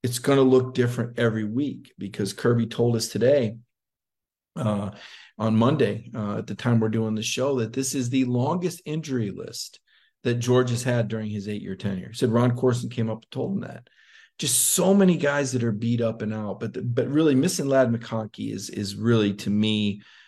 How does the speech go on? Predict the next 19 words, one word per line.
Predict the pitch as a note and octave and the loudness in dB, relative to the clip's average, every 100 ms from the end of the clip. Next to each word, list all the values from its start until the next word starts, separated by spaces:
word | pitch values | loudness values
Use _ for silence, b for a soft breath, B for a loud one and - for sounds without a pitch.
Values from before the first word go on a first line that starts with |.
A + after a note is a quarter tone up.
| B - | B -8
uh, | G#2 G2+ G2+ G2 A#2+ | -6 -4 -4 -6 -2
that, | B2 B2 | -2 0
that's | B2 A#2+ | 0 0
really | A2 F#2+ | -2 -2
big | F2 F2+ F2+ | -4 -8 -8
because | G2+ - G2 | -8 -4 -2
Ladd | G#2 A#2+ D3+ | 0 0 0
is | D#3 | 0
a | C#3+ | 0
guy | A#2 A#2 A#2 A2+ A#2 | 0 2 2 2 2
that, | A2 G2 G#2+ | 0 -8 -8
that | A2+ - | -8 2
really | C#3 B2+ | 4 4
takes | B2 C3+ - | 2 -2 -2
the | A#2+ | -10
top | - A#2 A#2 | -6 -4 -2
off | A2+ A2+ | -2 -2
of | |
defense, | G#2+ A2 A2 A2+ G#2+ - | -4 -4 -2 -2 -2 -8